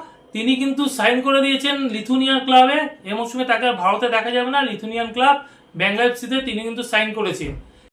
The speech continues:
এবার চলে আসি সরাসরি কলকাতার ক্লাবের খবরে। আর কলকাতা ক্লাবে প্রথমেই কথা হবে মোহনবাগান সুপার জায়ান্টকে নিয়ে। আহ, একটা কিন্তু আপডেট অনেকদিন ধরেই বেরিয়ে আসছে জিমি ম্যাকলারেনকে নিয়ে, যে জিমি ম্যাকলারেন মোহনবাগান সুপার জায়ান্টে সাইন করে দিয়েছে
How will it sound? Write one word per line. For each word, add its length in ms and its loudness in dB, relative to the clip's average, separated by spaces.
এবার 340 8
চলে 160 0
আসি 460 4
সরাসরি 540 4
কলকাতার 560 4
ক্লাবের 420 6
খবরে। 360 4
আর 140 6
কলকাতা 360 -4
ক্লাবে 260 2
প্রথমেই 340 -8
কথা 200 -2
হবে 160 0
মোহনবাগান 460 -2
সুপার 300 -4
জায়ান্টকে 320 -4
নিয়ে। 300 -2
আহ, 320 2
একটা 280 -2
কিন্তু 460 2
আপডেট 360 2
অনেকদিন 340 -4
ধরেই 200 0
বেরিয়ে 240 0
আসছে 200 -2
জিমি 240 -4
ম্যাকলারেনকে 500 0
নিয়ে, 140 0
যে 140 -4
জিমি 240 -4
ম্যাকলারেন 540 -2
মোহনবাগান 420 -4
সুপার 300 -6
জায়ান্টে 260 -6
সাইন 300 -4
করে 220 -4
দিয়েছে 320 -4